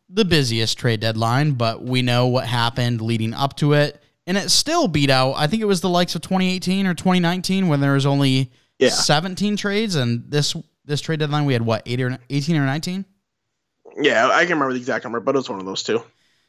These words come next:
Speaker 1: All right, let's start off. Uh, I, I'll let you pick where we start off, 'cause there's a couple that are a little bit lower level, and,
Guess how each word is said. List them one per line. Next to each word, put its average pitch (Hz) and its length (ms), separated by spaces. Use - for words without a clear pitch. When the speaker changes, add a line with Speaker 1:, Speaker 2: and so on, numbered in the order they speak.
Speaker 1:
All 160 120
right, 143 340
let's 156 240
start 185 320
off. 170 420
Uh, 170 60
I, 190 180
I'll 247 120
let 254 120
you 233 100
pick 208 240
where 160 140
we 131 80
start 117 240
off, 107 260
'cause 117 420
there's 147 180
a 156 40
couple 165 340
that 139 200
are 120 300
a 131 60
little 151 180
bit 143 120
lower 147 380
level, 165 440
and, 110 500